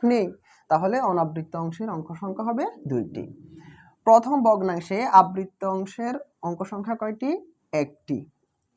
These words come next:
দ্বিতীয় ভগ্নাংশে দুইটি। তৃতীয় ভগ্নাংশে তিনটি।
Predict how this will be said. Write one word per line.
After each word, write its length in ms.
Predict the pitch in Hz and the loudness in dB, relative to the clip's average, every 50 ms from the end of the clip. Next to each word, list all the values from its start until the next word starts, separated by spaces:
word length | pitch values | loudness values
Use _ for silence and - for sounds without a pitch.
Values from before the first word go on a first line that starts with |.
| - | -6
দ্বিতীয় 400 | 160 156 196 220 196 208 208 202 | -4 -2 -2 -2 -2 -2 -2 -2
ভগ্নাংশে 500 | 196 196 190 190 202 208 202 - - 285 339 440 427 - _ - | -2 -2 -2 -4 -6 -6 -8 -4 -2 -2 -2 -2 -4 -12 _ -12
দুইটি। 640 | 143 139 147 170 160 147 156 - 143 120 - - - _ _ _ _ _ _ _ _ _ | -8 -6 -2 0 0 0 0 -2 -6 -6 -6 -8 -14 _ _ _ _ _ _ _ _ _
তৃতীয় 280 | 190 185 170 190 196 208 | -6 -4 -2 -2 -2 -2
ভগ্নাংশে 560 | 220 220 226 247 254 254 - - 320 359 453 453 - - _ _ _ _ _ _ | -2 -2 -2 -4 -4 -6 -4 -2 -4 -4 -4 -4 -12 -20 _ _ _ _ _ _
তিনটি। 560 | - 277 262 214 180 147 - - 107 85 - | 0 2 2 2 0 -2 -4 -8 -10 -10 -12